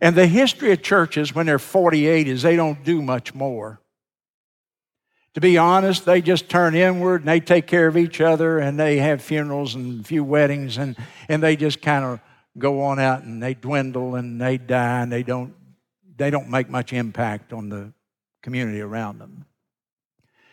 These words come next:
So I don't want us to be like that, and I don't think we're gonna be like that. But we've got to keep in mind who we are, why we're here, and what God has called us to do.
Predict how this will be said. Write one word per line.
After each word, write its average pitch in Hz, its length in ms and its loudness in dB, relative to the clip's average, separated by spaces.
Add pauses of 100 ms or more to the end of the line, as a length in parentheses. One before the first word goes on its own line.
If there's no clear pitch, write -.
(300)
So 170 140 0
I 170 100 6
don't 208 180 0
want 180 180 2
us 175 140 2
to 151 120 -10
be 170 160 -2
like 151 240 0
that, 160 140 2
and 156 80 -2
I 165 60 6
don't 233 160 2
think 208 220 -2
we're 226 100 -4
gonna 247 200 -2
be 311 160 -4
like 127 260 -4
that. 85 300 -12 (1700)
But 165 240 2
we've 175 180 4
got 196 160 6
to 220 60 2
keep 208 280 -2
in 180 180 0
mind 196 440 0 (640)
who 226 160 4
we 240 260 4
are, 190 400 4
why 185 340 6
we're 214 240 4
here, 185 560 2 (360)
and 147 140 -2
what 170 200 2
God 175 240 6
has 170 100 -2
called 170 300 0
us 165 100 -4
to - 140 -6
do. 196 340 -2